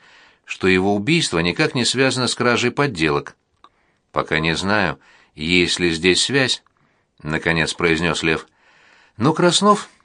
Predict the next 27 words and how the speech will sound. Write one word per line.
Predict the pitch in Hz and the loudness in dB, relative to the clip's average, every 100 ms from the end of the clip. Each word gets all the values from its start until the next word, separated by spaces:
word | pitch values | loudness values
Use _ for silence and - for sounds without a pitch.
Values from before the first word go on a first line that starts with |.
| _ | _
работает | - 151 185 180 170 | -2 2 2 4 2
в | |
том | - 170 | 2 2
же | 156 | 2
бизнесе, | 156 190 147 80 - 71 - _ _ _ | 2 0 0 0 -2 -4 -8 _ _ _
и | 87 87 | 0 2
недавно | 90 85 110 107 | 0 0 0 2
он | 101 | 0
пересекался | 90 92 - 110 120 110 139 | 2 2 0 2 0 0 -2
с | |
Шульцем. | - - 78 - 67 - _ _ - - - _ | -2 0 -2 -4 -8 -12 _ _ -20 -20 -20 _
Послушай, | 101 98 92 - 71 - _ - | -2 2 2 0 -4 -6 _ -10
а | 78 | -4
тебе | 104 98 104 | -2 2 2
известно | 139 143 95 | 2 0 -2
что-нибудь | - 90 82 82 - _ - _ _ | -2 0 2 0 -2 _ -20 _ _
про | 113 90 | 0 2
коллекцию | 107 117 113 - 82 | 2 2 2 -2 0
под | 87 | 0
названием | 90 87 101 98 90 82 | 2 0 0 0 0 0
"Фамилия"?" | 120 123 90 73 67 67 _ _ _ _ _ | -2 0 0 0 -4 -8 _ _ _ _ _
Три | 85 95 90 | -2 0 0
бриллианта, | 82 92 113 - 82 | 0 0 0 -2 -2
изготовленные | 78 82 92 87 87 87 85 - - _ - | 0 0 0 2 0 0 -4 -14 -20 _ -2
из | 101 98 | 0 0
одного | 95 104 92 90 | 0 0 2 2
алмаза, | 101 127 113 82 | 2 0 0 -2